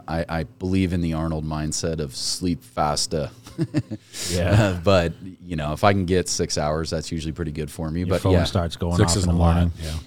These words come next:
Speaker 1: Yeah, but all, I
Speaker 2: I
Speaker 1: mean,
Speaker 2: sleep five,
Speaker 1: I
Speaker 2: so.
Speaker 1: work, I work oftentimes, like, seven days a week, you know what I mean? But I still find time to make trips with the family. I got the family here with me as well. That's, that's something we really try and do is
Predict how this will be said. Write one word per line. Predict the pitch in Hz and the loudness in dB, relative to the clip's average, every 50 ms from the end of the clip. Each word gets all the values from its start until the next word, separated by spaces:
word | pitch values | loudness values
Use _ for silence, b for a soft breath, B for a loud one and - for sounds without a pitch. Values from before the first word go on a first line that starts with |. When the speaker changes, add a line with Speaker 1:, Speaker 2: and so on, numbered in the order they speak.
| - - | -12 -6
Speaker 1:
Yeah, | 104 104 92 78 71 | 0 2 2 2 2
but | 87 107 | 4 4
all, | 110 113 110 107 101 - - | 6 6 6 6 4 2 0
I | 90 90 | 0 0
Speaker 2:
I | 82 | 2
Speaker 1:
mean, | 82 80 | 2 2
Speaker 2:
sleep | 78 117 98 76 | 4 4 2 2
five, | - - 80 78 76 73 71 | 0 -2 -4 -2 -2 -2 0
Speaker 1:
I | 92 98 | 2 2
Speaker 2:
so. | 95 | 4
Speaker 1:
work, | 92 98 98 95 92 - - - | 4 4 4 4 2 0 -4 -6
I | - 82 87 | -2 -2 0
work | 87 92 90 80 85 | 2 0 0 0 0
oftentimes, | 78 76 73 - 76 - 82 78 76 76 76 71 73 | -2 -2 -4 -6 -8 -8 -6 -6 -6 -6 -6 -6 -8
like, | 73 71 - | -8 -8 -8
seven | - - - 73 73 73 71 | -8 -6 -6 -6 -6 -6 -8
days | 69 69 67 - | -10 -10 -12 -12
a | 69 | -12
week, | 67 65 64 62 - - - - - | -12 -12 -14 -16 -20 -20 -20 -18 -16
you | - 73 | -16 -14
know | 71 71 | -12 -10
what | 71 69 | -10 -8
I | 71 | -8
mean? | 71 69 69 73 76 78 | -8 -8 -8 -8 -8 -4
But | 85 82 80 | -2 -2 0
I | 82 90 82 | 2 2 2
still | - - - - - 104 95 90 85 82 | 2 0 0 0 2 2 2 2 2 0
find | - - 82 78 78 73 | -2 -2 -4 -2 -2 -4
time | - 80 78 78 78 78 76 73 | -6 -6 -6 -4 -4 -4 -6 -6
to | 78 76 76 76 73 - b b b b b b b b _ | -4 -4 -4 -4 -6 -8 b b b b b b b b _
make | 80 82 82 80 76 - | -18 -10 -8 -8 -8 -6
trips | - - 82 - - | -4 -4 -4 -4 -4
with | 80 76 | -6 -6
the | - 78 | -8 -8
family. | - - 101 98 95 92 95 95 92 92 90 | -6 -2 -2 0 0 0 0 0 0 0 0
I | 80 76 | 0 -2
got | 80 73 - | -4 -4 -6
the | - | -8
family | - - 90 82 82 85 78 | -8 -6 -4 -4 -2 -4 -4
here | 76 87 85 82 | -4 -4 -4 -4
with | 82 85 80 - | -4 -4 -6 -6
me | 82 80 78 | -10 -14 -14
as | 76 - | -14 -14
well. | - 87 85 80 80 80 80 | -8 -6 -4 -4 -2 -4 -4
That's, | 78 82 78 78 - - | -4 -4 -4 -2 -4 -4
that's | - - 90 90 - - | -2 -2 -2 -2 -2 -2
something | - 90 85 82 76 73 | -2 -2 -2 -4 -6 -6
we | 76 78 80 | -8 -8 -8
really | 80 85 85 85 85 | -6 -4 -2 -2 -4
try | 80 - - 87 85 | -4 -4 -4 -4 -2
and | 85 85 | -2 -2
do | 85 90 90 98 104 101 | 0 0 0 2 0 0
is | 87 76 76 69 - | -2 -4 -6 -8 -10